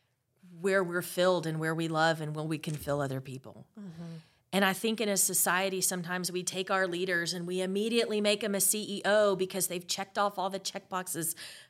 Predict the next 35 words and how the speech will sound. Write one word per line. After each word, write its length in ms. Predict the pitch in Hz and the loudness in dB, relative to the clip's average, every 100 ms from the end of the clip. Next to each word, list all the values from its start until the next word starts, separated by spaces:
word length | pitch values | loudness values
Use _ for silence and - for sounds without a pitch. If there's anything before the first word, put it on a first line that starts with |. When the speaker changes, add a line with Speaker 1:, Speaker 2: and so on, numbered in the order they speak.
| - | -14
Speaker 1:
But 160 | 190 | -10
maybe 360 | 175 196 214 208 | -4 0 2 2
that 200 | 185 180 | 2 2
is 220 | 175 165 | 2 0
not 440 | 160 160 160 147 - | 0 2 2 0 -6
Speaker 2:
Right. 320 | 185 175 175 - _ _ _ _ _ _ _ _ _ _ 185 | -10 -10 -12 -16 _ _ _ _ _ _ _ _ _ _ -4
Speaker 1:
where 140 | 165 | 0
their 160 | 160 151 | 2 0
gifts 300 | 147 139 139 | 0 0 0
and 100 | - | -4
graces 400 | 98 - - - | -6 -6 -4 -8
are. 380 | - - - | -14 -20 -10
Speaker 2:
Mm-hmm. 280 | 175 151 156 156 _ _ _ - | -8 -8 -10 -12 _ _ _ -12
Speaker 1:
And 80 | 160 | -10
they 60 | 156 | -8
get 220 | 151 - | -10 -4
burnt 240 | 143 156 | 0 2
out 300 | 156 147 - 139 | 4 2 0 -8
and 100 | 139 | -12
they 100 | 139 | -12
do 240 | 147 156 | -10 -10
things 420 | 160 160 156 151 | -2 2 4 4
that, 180 | 139 139 - - - 170 | 2 0 -6 -20 -14 -10
Speaker 2:
Right. 220 | 165 175 | -8 -4
Speaker 1:
you 100 | 165 | 2
know, 280 | 160 151 147 - | 4 4 0 -2
that, 360 | 156 143 - 147 | 0 0 -2 -4
that, 260 | 156 - 160 | -4 -2 -2
that 120 | - | 0
make 160 | 151 151 | 0 0
them 140 | 160 | 0
fall 240 | 156 147 | 2 2
from 200 | 156 156 | 2 -2
grace. 520 | 151 131 123 - - 175 | -4 -4 0 2 2 -2
Speaker 2:
Right. 200 | 165 | -8